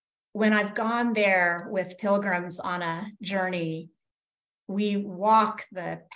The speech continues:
paths through gardens that are beautifully manicured and cared for by the sisters there who are entrusted with that property. And you can just imagine Jesus and the multitudes around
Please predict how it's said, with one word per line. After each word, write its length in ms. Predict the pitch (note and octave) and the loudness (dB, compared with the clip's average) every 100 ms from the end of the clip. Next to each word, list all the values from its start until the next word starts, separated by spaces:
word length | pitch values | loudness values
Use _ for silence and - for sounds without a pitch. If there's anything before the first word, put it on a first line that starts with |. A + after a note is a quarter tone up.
| - G#3 | -16 -6
paths 520 | G#3 F#3+ F3+ - - | -2 -2 -4 -8 -8
through 360 | F#3+ G3 F#3 F3 | -8 -6 -6 -6
gardens 800 | F3 F#3 G3+ F#3+ F3 F3 E3+ - | -6 -2 0 -2 -4 -8 -8 -8
that 180 | F#3 F3+ | -8 -6
are 240 | F3+ F3 | -8 -10
beautifully 520 | - G#3 G3 G3 G3 F#3 | -8 -6 -6 -8 -8 -6
manicured 680 | F3+ F3 F3 - E3+ E3+ | -4 -4 -8 -6 -4 -4
and 240 | E3 E3+ F3+ | -6 -8 -10
cared 380 | - F3+ E3+ - | -4 -2 -4 -8
for 400 | F3+ E3+ E3+ E3 | -8 -6 -8 -8
by 180 | F3+ F3 | -10 -10
the 100 | F3+ | -8
sisters 760 | - E3+ - F3 E3+ D#3+ - - - _ _ _ _ _ _ | -8 -8 -8 -10 -8 -6 -6 -10 -20 _ _ _ _ _ _
there 480 | F3+ F#3+ F3+ F3 F3 | -4 0 2 2 0
who 160 | F#3+ | -2
are 100 | F3 | -2
entrusted 540 | E3+ E3 F#3 - G3 F3 | -4 -4 -4 -4 -6 -6
with 160 | F#3 | -6
that 260 | F#3 D#3+ - | -4 -6 -6
property. 600 | E3 E3+ F#3+ - - - | -8 -8 -10 -14 -14 -8
And 140 | G#3 G#3+ | 0 0
you 80 | |
can 160 | A3+ A#3+ | 2 0
just 200 | A#3+ - | 0 -2
imagine 580 | A3+ A3+ A#3+ B3 A#3+ G#3+ | -2 2 4 4 2 2
Jesus 480 | A3 A3 G#3 G#3 G#3 | 0 -2 -2 -2 -2
and 140 | G3 | 0
the 60 | G3 | 4
multitudes 800 | F#3+ G3 A3+ G#3 - G3+ G3+ | 4 4 0 -2 -2 -4 -4
around 640 | G#3+ G3 G3 F#3+ F#3 F3+ | -4 -2 0 0 -2 -4